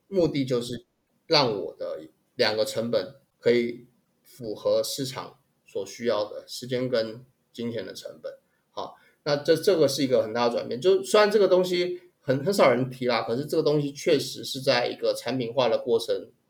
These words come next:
很多公司会面对的，所以大家可以提早了解一下。就是你产品化要雇佣很多的人去做这件事情，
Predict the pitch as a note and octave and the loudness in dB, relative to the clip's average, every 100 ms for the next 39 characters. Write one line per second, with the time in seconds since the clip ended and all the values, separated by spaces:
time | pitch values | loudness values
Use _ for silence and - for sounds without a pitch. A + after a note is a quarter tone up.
0 | _ A2+ A2 B2 B2+ B2+ B2+ B2 B2+ A#2+ | _ -8 -4 -4 -2 -2 -4 2 2 2
1 | B2 G#2+ G2 F#2 - _ - B2+ A#2+ - | -2 -2 -4 -4 -10 _ -4 -2 -2 -6
2 | C3 B2 C3 A2 F#2+ - A#2 F2 G#1 G#2 | -2 -2 2 0 -2 -8 -6 -4 -6 -8
3 | E2+ D2+ - F#2 - _ _ _ _ _ | -8 -12 -12 -14 -14 _ _ _ _ _
4 | _ _ - D#3 D#3 C#3+ C#3+ C#3 B2+ C#3+ | _ _ -4 0 2 2 -2 -8 -4 0
5 | D3 C3 C3+ C3 C3+ B2+ - C3 B2 A#2 | 0 2 4 4 4 2 0 -2 -2 -4
6 | - - A2+ G#2 E2+ F2 E2+ - G2+ F#2+ | -8 -2 2 2 0 -12 -18 -12 -10 -10
7 | F2 F2 - - - | -12 -12 -14 -14 -20